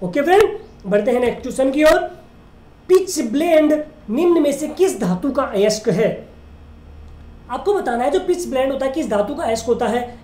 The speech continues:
ए, कोरंडम का, बे, uranium का, से, chromium का और D, मिलेकाइट का। तो जो dear friends pitch blend होता है वो uranium का अयस्क होता है।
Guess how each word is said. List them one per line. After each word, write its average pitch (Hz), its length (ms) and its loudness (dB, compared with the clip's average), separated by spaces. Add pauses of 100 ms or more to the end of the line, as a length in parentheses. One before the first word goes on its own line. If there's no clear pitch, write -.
ए, 220 360 -2 (400)
कोरंडम 254 520 4
का, 269 380 0 (240)
बे, 208 460 2 (180)
uranium 269 580 0
का, 262 380 -2 (360)
से, 269 120 2 (440)
chromium 254 480 4
का 247 380 0 (200)
और 220 140 0
D, 240 320 0 (300)
मिलेकाइट 214 760 0
का। 160 160 -12 (640)
तो 277 80 -2
जो 349 140 -2 (120)
dear 240 240 0
friends 349 260 -2
pitch - 280 -6
blend 277 320 4
होता 285 200 2
है 262 400 -2 (260)
वो 240 520 2 (300)
uranium 233 540 0
का 311 120 0
अयस्क 226 320 -2
होता 240 200 0
है। 240 200 0